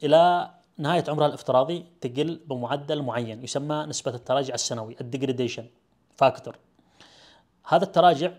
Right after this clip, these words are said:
طبيعي، أي شيء في الحياة يتراجع مع تقادم الزمن أثناء عمله وتقل كفاءته، لكن معامل هذا التراجع كل ما قل كل ما كان أفضل،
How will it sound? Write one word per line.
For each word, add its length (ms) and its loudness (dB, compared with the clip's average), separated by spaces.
طبيعي، 400 0
أي 240 2
شيء 200 -4
في 60 -6
الحياة 280 -2
يتراجع 520 2
مع 320 -4
تقادم 380 0
الزمن 420 -6
أثناء 240 -8
عمله 260 -2
وتقل 260 -4
كفاءته، 400 -4
لكن 380 2
معامل 380 0
هذا 200 6
التراجع 500 2
كل 180 2
ما 100 6
قل 280 2
كل 160 -4
ما 80 -2
كان 160 -4
أفضل، 320 -2